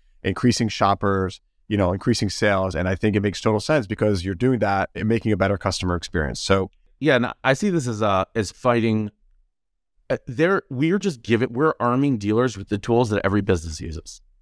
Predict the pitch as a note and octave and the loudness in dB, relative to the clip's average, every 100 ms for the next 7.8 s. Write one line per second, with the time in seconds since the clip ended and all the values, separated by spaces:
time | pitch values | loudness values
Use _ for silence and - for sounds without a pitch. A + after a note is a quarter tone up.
0 | _ _ _ - A#2+ A#2 A2+ B2+ B2 C#3 | _ _ _ -2 0 0 0 0 0 2
1 | E3+ C#3+ C#3+ C3+ B2 A2 G#2+ G#2 G2+ - | 0 2 0 0 0 2 2 2 0 -2
2 | G2+ - - - G#2 - - A2+ A2 A2 | -4 -6 -8 -2 -2 -2 -2 0 2 2
3 | B2 C3 B2 A2 G#2+ G#2+ - F#2+ F2+ E2 | 2 2 0 0 2 0 0 -4 -6 -10
4 | _ _ _ - G2+ - A#2+ A2 G2+ - | _ _ _ 0 0 0 0 0 -2 -6
5 | - A2+ G#2 G#2+ G#2 G2 G#2 G2 F#2+ F2 | -4 -2 0 0 0 0 0 0 0 -2
6 | _ _ - - A2 G#2+ F#2+ G2+ G#2 G#2+ | _ _ -4 -2 0 0 0 -4 0 2
7 | G#2 G2+ G2 G2 F2+ F#2+ F2 | 2 0 2 2 2 -2 -4